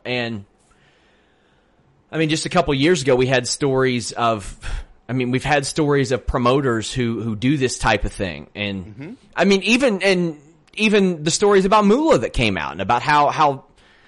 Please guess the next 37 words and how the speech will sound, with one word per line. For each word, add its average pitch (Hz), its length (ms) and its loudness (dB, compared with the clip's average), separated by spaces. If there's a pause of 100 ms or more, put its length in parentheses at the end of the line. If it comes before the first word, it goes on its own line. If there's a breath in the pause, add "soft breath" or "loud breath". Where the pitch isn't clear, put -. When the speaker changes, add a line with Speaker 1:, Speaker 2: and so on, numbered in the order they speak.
(380 soft breath)
Speaker 1:
that, 143 480 2
that 190 180 4
affected 120 580 0
things. 101 400 -4
Like, 127 160 2
there 160 120 2
were 214 100 4
people 196 280 2
that 170 120 -2
were 165 80 0
scared 185 420 -2
to 175 60 -6
talk 190 320 0
about 180 240 2
that 196 360 4
after 170 340 0
she - 280 -2
had 156 180 -2
died. 165 440 2 (280 loud breath)
There 175 140 4
are 190 40 4
people 185 380 2
that 165 140 2
were 170 100 2
scared 170 400 2
to 165 60 0
talk 175 300 2
about 170 340 4 (280 loud breath)
Herb 208 320 6
Abrams 170 720 2 (260 soft breath)
after 180 360 2
he 165 200 -2
died. 143 840 4 (460)
There 165 180 2
were 202 100 4
people 202 320 -2
scared, 190 580 2